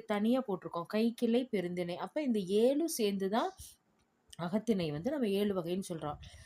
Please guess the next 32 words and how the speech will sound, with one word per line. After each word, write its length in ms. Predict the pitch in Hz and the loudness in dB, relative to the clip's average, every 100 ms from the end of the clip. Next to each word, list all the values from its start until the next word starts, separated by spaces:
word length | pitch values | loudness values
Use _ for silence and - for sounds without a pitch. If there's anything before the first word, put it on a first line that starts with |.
| - - | -14 -6
இப்ப 140 | 262 294 | -2 2
இந்த 140 | 262 | 2
குறிஞ்சி, 380 | 247 294 330 311 | 4 2 2 2
முல்லை, 220 | 311 277 269 | 2 2 4
மருதம், 320 | 240 233 233 | 4 2 2
நெய்தல், 280 | 220 214 214 | 2 0 -2
பாலை 380 | 214 202 208 214 | -2 0 0 0
மட்டும் 440 | 196 196 - 330 302 | 0 -4 -4 0 2
எடுத்துக்கிட்டோம் 460 | 226 226 190 202 | 2 0 -4 -4
அப்படின்னா, 280 | 170 180 233 | -4 -4 -2
அதை 160 | 220 185 | -2 -2
வந்து 220 | 185 247 | -4 -2
அன்பின் 460 | 196 185 214 247 208 | -2 0 0 2 0
ஐந்திணை 480 | 170 175 165 175 165 | -2 -6 -6 -4 -6
அப்படின்னு 340 | 139 143 175 220 | -8 -6 -6 -6
சொல்லுவோம். 320 | 170 147 - - _ - | -8 -8 -12 -18 _ -4
அப்ப 120 | 196 | 2
அன்பின் 460 | 208 208 269 320 302 | 4 4 2 2 2
ஐந்திணை 360 | 233 226 233 226 | 2 2 2 2
எத்தனை 300 | 190 220 220 | 0 -2 -2
வகைப்படும்னு 480 | 202 196 196 196 | -2 -4 -6 -6
கேட்டா, 200 | 190 247 | -6 -6
நீங்க 240 | 269 214 170 | -4 -2 -2
அஞ்சு, 360 | 160 190 - 185 | -4 -4 -2 -2
இந்த 180 | 165 160 | -4 -6
குறிஞ்சி, 320 | 208 208 226 | -4 -2 -2
முல்லை, 220 | 208 196 | -2 -2
மருதம், 340 | 180 170 170 | -4 -4 -4
நெய்தல், 260 | 170 170 165 | -6 -6 -6
பாலையை 340 | 165 165 160 165 | -6 -4 -6 -4
தான் 200 | 269 247 | -6 -4
சொல்லணும். 340 | 160 143 | -4 -6